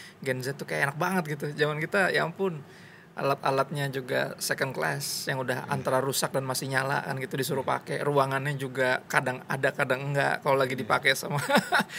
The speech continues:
Speaker 1: sama yang lain, kita nggak tahu kebaktian di mana yang gitu-gitu. Terus
Speaker 2: Oke, iya, iya.
Speaker 1: fasilitasnya, eh, mereka,
Speaker 2: Fasilitas
Speaker 1: mereka
Speaker 2: bukan
Speaker 1: punya
Speaker 2: menjadi hal yang esensi
Speaker 1: Iya,
Speaker 2: kalau apa,
Speaker 1: iya.
Speaker 2: zaman
Speaker 1: Tapi
Speaker 2: kita dulu
Speaker 1: at
Speaker 2: ya.
Speaker 1: least itu yang mereka punya sekarang yang kita nggak punya dulu.
Speaker 2: Iya.
Speaker 1: Tapi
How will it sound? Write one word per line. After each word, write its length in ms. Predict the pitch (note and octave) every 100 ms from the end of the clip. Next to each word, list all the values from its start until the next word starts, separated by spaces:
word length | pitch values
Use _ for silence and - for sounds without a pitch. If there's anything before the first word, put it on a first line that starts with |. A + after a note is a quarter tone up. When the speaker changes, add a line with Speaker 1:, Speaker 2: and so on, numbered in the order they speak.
| -
Speaker 1:
sama 260 | - D#3+ D#3
yang 120 | E3+
lain, 240 | E3+ E3+ F#3+
kita 160 | F3+ F#3
nggak 220 | F3 E3
tahu 180 | E3 D#3+
kebaktian 360 | C#3+ C#3 D3
di 100 | D3+
mana 320 | D#3+ D3+ C#3+
yang 140 | C#3 C#3
gitu-gitu. 360 | C#3 C3 C3+ C#3+
Terus 180 | E3 C3
Speaker 2:
Oke, 220 | C#3 A2+
iya, 220 | A#2 G#2+
iya. 100 | -
Speaker 1:
fasilitasnya, 760 | - E3 E3 E3+ E3 F3 A3 D4 - - - - -
eh, 380 | D#3 D#3 D3+ D3 - -
mereka, 200 | D#3 D3+ D3+
Speaker 2:
Fasilitas 140 | C#3
Speaker 1:
mereka 160 | D3 F3
Speaker 2:
bukan 120 | D#3 C3+
Speaker 1:
punya 160 | - D3+
Speaker 2:
menjadi 300 | C3 B2 A#2+
hal 140 | A#2+ A#2
yang 120 | A2
esensi 580 | A2+ - E3 F#3+ A#2+ G#2+
Speaker 1:
Iya, 60 | A2+ F#3
Speaker 2:
kalau 140 | G3 -
apa, 120 | G#2+ C#3
Speaker 1:
iya. 220 | B2 F#3 - B2
Speaker 2:
zaman 180 | A2+
Speaker 1:
Tapi 160 | - F3+ F3+
Speaker 2:
kita 100 | C3+
dulu 120 | C3
Speaker 1:
at 100 | D3
Speaker 2:
ya. 100 | G#2
Speaker 1:
least 240 | E3+ E3+ - - - - - -
itu 220 | E3+ F3+
yang 140 | F3+ D#3+
mereka 200 | D3 C#3+
punya 200 | D#3 E3
sekarang 300 | D#3+ F#3+ F3
yang 80 | E3
kita 80 |
nggak 160 | E3+ C#3+
punya 140 | D#3+
dulu. 200 | F3 E3+
Speaker 2:
Iya. 380 | C#3+ - - G2+
Speaker 1:
Tapi 260 | - -